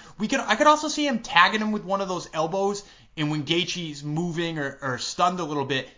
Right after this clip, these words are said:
then sinking in the submission. But I, I just see this as a fight where you're taking the best part of Tony Ferguson out of the game with Justin Gaethje's wrestling, and for that reason,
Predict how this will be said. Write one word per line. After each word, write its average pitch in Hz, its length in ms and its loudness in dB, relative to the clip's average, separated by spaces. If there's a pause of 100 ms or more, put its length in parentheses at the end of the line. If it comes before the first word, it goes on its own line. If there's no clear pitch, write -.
then 175 380 2
sinking 147 380 -2
in 135 100 -4
the 127 100 -4
submission. 143 500 -2
But 139 140 -6 (240)
I, - 340 0
I - 20 6
just 262 260 0
see 226 200 -2
this 202 220 -2
as 170 120 -8
a 139 80 -4
fight 160 340 -2 (360)
where 143 520 0
you're 165 240 -2
taking 226 460 -2
the 139 80 0
best 131 440 -2
part 160 220 4
of 131 80 -4
Tony 135 340 -2
Ferguson 123 560 -6 (120)
out 151 200 4
of 135 140 -2
the 135 80 -2
game 117 300 -4
with 110 100 -6
Justin 123 380 -6
Gaethje's 117 460 -6
wrestling, 180 440 -2 (340)
and 139 160 -2
for 196 300 2
that 180 240 4
reason, 151 400 2